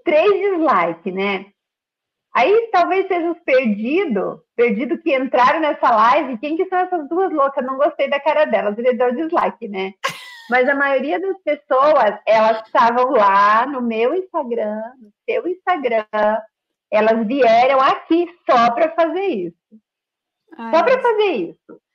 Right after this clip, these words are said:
Speaker 1: Só
Speaker 2: Pois
Speaker 1: pra
Speaker 2: é.
Speaker 1: dar dislike. É, é, é
Speaker 2: Aham.
Speaker 1: muito triste a vida dessas pessoas,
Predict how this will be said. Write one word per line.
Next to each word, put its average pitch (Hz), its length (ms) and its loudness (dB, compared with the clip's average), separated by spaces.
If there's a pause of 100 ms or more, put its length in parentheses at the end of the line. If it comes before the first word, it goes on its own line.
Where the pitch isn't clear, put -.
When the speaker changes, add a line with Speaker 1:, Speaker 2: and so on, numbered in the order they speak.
(100)
Speaker 1:
Só 233 200 2
Speaker 2:
Pois 254 100 -2
Speaker 1:
pra 311 200 4
Speaker 2:
é. - 120 -8
Speaker 1:
dar 254 140 0
dislike. 208 960 -2 (400)
É, 233 120 0
é, 226 360 -2
é 240 40 2
Speaker 2:
Aham. 233 80 2
Speaker 1:
muito 233 280 0 (100)
triste 269 760 -4
a 220 220 2
vida 220 320 -2
dessas 208 300 -6 (120)
pessoas, 190 600 -6